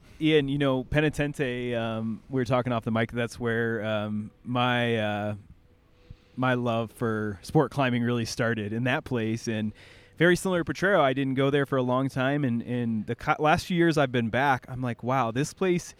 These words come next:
is set up and, like, good to go." Like, the, there's a lot of, you can tell there's been a lot of bolt replacement. And then there's, you know, there's the Moosey hooks with lower offs that we can talk about later.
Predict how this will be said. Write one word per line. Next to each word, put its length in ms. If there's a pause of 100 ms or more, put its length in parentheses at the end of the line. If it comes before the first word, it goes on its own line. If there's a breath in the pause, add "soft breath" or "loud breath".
(280 soft breath)
is 200
set 380
up 480
and, 200
like, 400 (140)
good 300
to 100
go." 420
Like, 420
the, 360
there's 180
a 60
lot 360
of, 140 (340 soft breath)
you 60
can 80
tell 160
there's 140
been 100
a 60
lot 240
of 60
bolt 180
replacement. 680
And 140
then 100
there's, 260 (380 soft breath)
you 140
know, 60
there's 240
the 540
Moosey 340
hooks 280
with 260
lower 300
offs 320
that 80
we 120
can 100
talk 240
about 200
later. 380